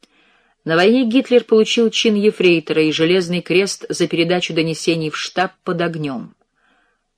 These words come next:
Вышло так, что у отца оказались друзья, герои войны и по ту, и по другую сторону фронта.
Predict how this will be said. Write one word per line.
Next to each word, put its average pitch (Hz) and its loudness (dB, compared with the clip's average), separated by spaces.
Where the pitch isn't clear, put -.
Вышло 160 -2
так, 165 -2
что - -2
у - 4
отца 151 -2
оказались 143 -2
друзья, 147 -4
герои 147 2
войны 139 -4
и 135 -8
по 139 -10
ту, 202 -2
и 151 0
по 160 -4
другую 151 -4
сторону 120 -10
фронта. 123 -14